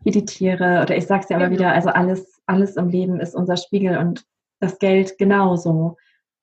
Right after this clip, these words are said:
Speaker 1: Und, ähm,
Speaker 2: Ja, also vielleicht,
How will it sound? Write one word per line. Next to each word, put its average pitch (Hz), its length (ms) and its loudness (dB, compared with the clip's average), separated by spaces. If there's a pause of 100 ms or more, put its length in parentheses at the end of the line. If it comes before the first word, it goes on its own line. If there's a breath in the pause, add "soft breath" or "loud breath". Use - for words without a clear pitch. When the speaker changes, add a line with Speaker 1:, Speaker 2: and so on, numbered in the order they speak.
Speaker 1:
Und, 180 440 -2
ähm, 190 140 -4
Speaker 2:
Ja, 220 400 0 (440 loud breath)
also 247 200 4 (300)
vielleicht, 247 540 0